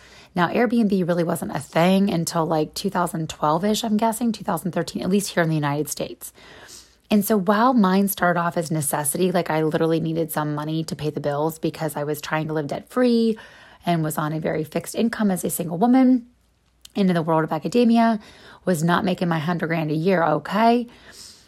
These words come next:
And so it ended up being a very lucrative, um, and really enjoyable endeavor. I learned that one of my spiritual giftings is actually the gift of hospitality. I mean, I absolutely loved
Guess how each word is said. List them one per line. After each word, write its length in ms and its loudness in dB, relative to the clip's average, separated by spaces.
And 240 4
so 380 4
it 240 0
ended 260 2
up 160 2
being 220 2
a 100 -4
very 720 2
lucrative, 800 0
um, 240 2
and 160 0
really 220 4
enjoyable 440 0
endeavor. 480 -2
I 100 0
learned 380 0
that 380 -2
one 160 -2
of 80 0
my 260 -2
spiritual 380 -2
giftings 420 0
is 100 -10
actually 300 -6
the 120 -2
gift 220 -8
of 100 -8
hospitality. 760 -8
I 60 -2
mean, 160 0
I 100 -2
absolutely 500 -2
loved 440 0